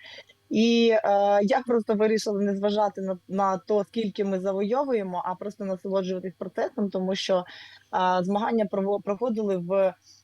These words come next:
неймовірній атмосфері, просто в неймовірній. Усі боролись, але, е, на цих змаганнях немає, е, немає такого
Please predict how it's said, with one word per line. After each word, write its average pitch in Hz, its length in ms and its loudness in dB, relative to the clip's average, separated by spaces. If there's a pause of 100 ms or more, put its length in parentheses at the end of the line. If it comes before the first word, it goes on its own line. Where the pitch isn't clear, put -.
(140)
неймовірній 214 760 0 (140)
атмосфері, 160 540 -2 (120)
просто 208 360 0
в 170 60 -6
неймовірній. 180 800 0
Усі 185 280 -4
боролись, 220 600 2
але, 185 300 0
е, 202 140 2 (960)
на 190 200 -6
цих 233 140 -4
змаганнях 208 500 -6
немає, 202 540 -2 (720)
е, 156 440 -4 (260)
немає 214 380 -2
такого 202 560 0